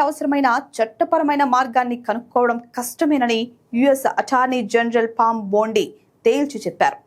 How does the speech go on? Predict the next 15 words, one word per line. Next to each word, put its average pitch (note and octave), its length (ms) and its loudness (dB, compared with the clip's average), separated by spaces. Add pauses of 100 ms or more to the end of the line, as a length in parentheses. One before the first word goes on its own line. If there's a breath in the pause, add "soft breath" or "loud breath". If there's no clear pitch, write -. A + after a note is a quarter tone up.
(360 loud breath)
రాజ్యాంగ C#4 540 2
సవరణలు C#4+ 600 0
చేయడం C4+ 280 2
ద్వారా A#3 380 2 (100)
అవకాశాలు B3 600 0 (140)
ఉన్నప్పటికీ C4+ 500 0
అది A#3+ 260 0
చాలా A#3+ 120 2
కష్టంతో D4+ 680 -2 (180)
కూడుకున్నదని C#4+ 580 0
అన్నారు. A3 320 0 (480 soft breath)
ట్రంప్ E4 280 2 (200)
కలలు G#3 260 2
గంటున్నట్లు C#4 760 0 (180)
మూడోసారి E4 720 2